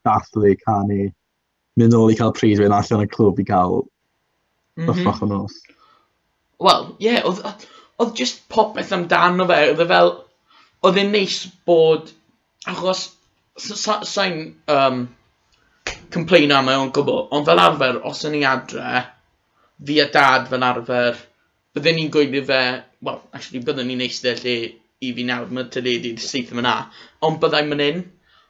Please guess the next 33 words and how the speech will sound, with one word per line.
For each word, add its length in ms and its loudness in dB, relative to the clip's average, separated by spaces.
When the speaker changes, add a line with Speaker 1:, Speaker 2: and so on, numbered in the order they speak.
Speaker 2:
ond 120 0
oedd 160 2
e'n 160 -2
brofiad 640 -2
totally 480 -8
wahanol, 720 -4
bod 200 0
mas 360 0
dy 120 -10
ffrindiau 800 -2
o 140 -4
fewn 480 -4
cymuned 520 -6
Cymraeg, 600 -8
a 60 -4
gallu 320 -4
Speaker 1:
A 60 4
wedyn 260 8
yn 80 6
y 60 0
brifddinas 800 -14
fyd. 200 -2
Speaker 2:
Mm. 260 2
Speaker 1:
Methu 220 0
anghofio 260 0
yn 100 -6
y 60 -8
brifddinas, 560 -4
oedd 100 -6
yn 80 -6
hwnna 280 2
yn, 160 0
wel, 180 0